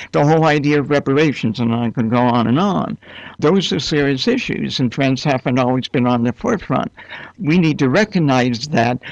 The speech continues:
to understand how much we really have done, but how much we need to go. F G C is wonderful in the sense that they're publishing it, because we haven't gotten a lot of African Americans published either.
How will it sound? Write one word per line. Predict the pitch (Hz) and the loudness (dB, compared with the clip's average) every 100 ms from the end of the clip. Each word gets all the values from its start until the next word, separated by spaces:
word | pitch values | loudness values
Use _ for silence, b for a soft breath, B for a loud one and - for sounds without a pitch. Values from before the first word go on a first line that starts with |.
| B B | B B
to | 185 156 | 2 4
understand | 151 131 117 - - 208 196 127 120 - B B | 4 2 2 -2 2 4 4 4 2 -4 B B
how | - 160 | 0 2
much | 147 135 131 - | 4 4 2 -2
we | - 127 | -4 -2
really | 120 131 147 123 | 0 2 4 4
have | 123 208 175 | 4 2 0
done, | 127 120 156 160 156 | 0 -2 0 -2 -2
but | 175 | -2
how | 165 160 | -2 -2
much | 151 147 - | 0 -2 -4
we | 156 | -4
need | 139 135 123 | 0 0 0
to | 151 | 0
go. | 208 - - B B B B | 0 -2 -6 B B B B
F | 160 - | 0 2
G | 160 | 0
C | 139 - 226 156 | 2 2 4 4
is | 127 123 | 2 0
wonderful | 131 165 208 156 - 151 131 | 0 4 4 2 0 0 2
in | 123 | 0
the | |
sense | 117 - 123 113 | 0 0 -2 -2
that | - 117 - B B - | -2 -2 -2 B B 0
they're | 131 | 0
publishing | - 190 214 120 - 127 | 0 0 2 0 2 2
it, | 113 - - | 0 -2 -4
because | - 139 160 - | -4 -2 -2 -2
we | 151 160 | 0 0
haven't | 160 151 135 | 0 -2 -2
gotten | 147 160 151 | -2 0 -2
a | |
lot | 131 139 127 | 0 0 0
of | 123 - | -4 -2
African | 139 - 127 143 | 0 0 -2 0
Americans | 123 113 127 113 - | 0 0 -2 -4 -4
published | - 233 - 117 - - | -4 -2 -4 -6 -8 -4
either. | 156 - - | -4 -4 -6